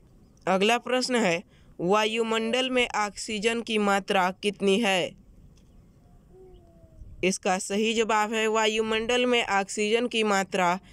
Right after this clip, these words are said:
इक्कीस प्रतिशत है। अगला प्रश्न है, ब्रॉड गेज रेलवे लाइन की चौड़ाई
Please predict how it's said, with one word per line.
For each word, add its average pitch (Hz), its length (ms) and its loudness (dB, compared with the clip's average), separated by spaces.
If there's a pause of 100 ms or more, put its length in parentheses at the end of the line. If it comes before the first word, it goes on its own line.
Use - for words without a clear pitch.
(280)
इक्कीस 240 440 -2
प्रतिशत 196 640 -2
है। 208 400 -6 (1200)
अगला 196 320 4
प्रश्न 247 360 -2
है, 202 300 0 (600)
ब्रॉड 220 440 0
गेज 233 380 0
रेलवे 214 460 2
लाइन 214 380 0
की 214 140 -2
चौड़ाई 190 600 2